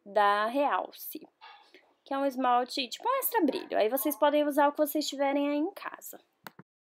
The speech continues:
A gente vai colocar uma gotinha aí de extra brilho pra colar essa mini pérola, gente. Aí eu peguei uma maior aí, uma que tinha, que tem vários tamanhos dessa mini pérola.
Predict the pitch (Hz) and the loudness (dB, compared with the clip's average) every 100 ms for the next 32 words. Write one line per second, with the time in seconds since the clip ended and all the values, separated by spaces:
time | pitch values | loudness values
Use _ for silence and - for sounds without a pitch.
0 | _ _ - 240 277 330 320 311 294 262 | _ _ -12 -8 -2 0 0 0 0 -2
1 | - - _ - 277 370 359 339 349 - | -6 -8 _ -4 0 0 0 -2 -4 -6
2 | - 226 214 233 254 208 196 202 - _ | -10 -8 -8 -6 -4 -4 -4 -6 -12 _
3 | _ 196 196 208 196 190 180 180 - _ | _ -16 -12 -10 -8 -8 -8 -10 -16 _
4 | _ - 220 - 233 214 180 175 175 214 | _ -2 -2 -2 -6 -6 -8 -8 -10 -12
5 | 240 - 262 269 - 294 269 269 - 269 | -10 -2 -2 -2 -2 0 0 -2 -6 -4
6 | 269 277 277 196 180 175 180 175 185 - | -2 -4 -4 -4 -2 -4 -6 -6 -8 -10
7 | - - - 240 262 311 - 269 302 330 | -18 -18 -8 -6 -6 -8 -2 2 2 0
8 | 285 277 285 240 254 254 262 262 226 196 | -6 -6 -6 -6 -4 -4 -4 -2 0 0
9 | 202 208 196 185 - - 202 202 - - | -2 -4 -6 -12 -18 -14 -14 -14 -18 -18
10 | - 190 185 - _ _ _ - - 214 | -16 -14 -14 -16 _ _ _ -20 -10 -8
11 | 202 208 277 - 285 254 220 202 202 - | -2 -2 -2 -2 -2 -2 -6 -12 -12 -12
12 | 202 208 220 190 170 185 208 | -12 -12 -12 -12 -12 -12 -16